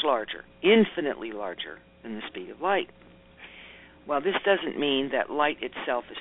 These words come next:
traveling faster <laughs> than the speed of light, which would violate the theory of relativity, but phase velocity refers to the speed of the crest of waves that ripple out when light strikes a material.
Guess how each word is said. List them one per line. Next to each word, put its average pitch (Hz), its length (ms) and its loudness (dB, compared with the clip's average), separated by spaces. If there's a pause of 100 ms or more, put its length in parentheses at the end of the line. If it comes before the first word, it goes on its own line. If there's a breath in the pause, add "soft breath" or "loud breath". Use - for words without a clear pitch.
(120)
traveling 120 360 -2 (140)
faster - 600 4 (120)
<laughs> - 120 -4
than - 120 2
the 117 80 0 (100)
speed - 240 -6
of - 160 -20
light, 69 300 -4
which 113 180 -8
would 113 180 -8
violate 113 440 2
the - 180 -20
theory 101 280 -4
of 73 80 -14
relativity, 123 720 -4
but 151 200 4 (920 loud breath)
phase 247 300 6
velocity 165 720 4 (380 loud breath)
refers 175 360 0
to - 200 -12
the 151 60 -4 (100)
speed 139 400 -2 (120)
of 135 180 4
the 151 60 -6
crest - 420 4
of 175 200 -4
waves 113 440 0 (500 loud breath)
that - 160 2
ripple 190 380 2
out 131 280 8 (160)
when 139 200 0
light 131 240 4 (160)
strikes 104 340 0
a 160 40 -6
material. 160 560 4